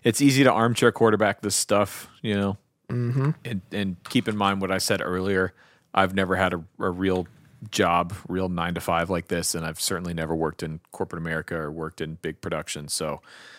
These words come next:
Speaker 1: I don't know what the hell I'm talking about. <laughs>
Speaker 2: And that's fine.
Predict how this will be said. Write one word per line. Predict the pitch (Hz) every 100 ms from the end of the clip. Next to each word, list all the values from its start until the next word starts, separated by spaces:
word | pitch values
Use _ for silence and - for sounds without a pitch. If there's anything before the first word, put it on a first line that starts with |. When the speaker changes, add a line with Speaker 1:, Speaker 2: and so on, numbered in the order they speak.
| - _ _ -
Speaker 1:
I | 160
don't | 190
know | 120
what | 120
the | 117
hell | 131
I'm | 135
talking | 123 95 92 80
about. | 76 71 -
<laughs> | - - - - - 240 - - - - - - - 185 - - - - - - - - - -
Speaker 2:
And | 131
that's | 147 -
fine. | - 131 120 101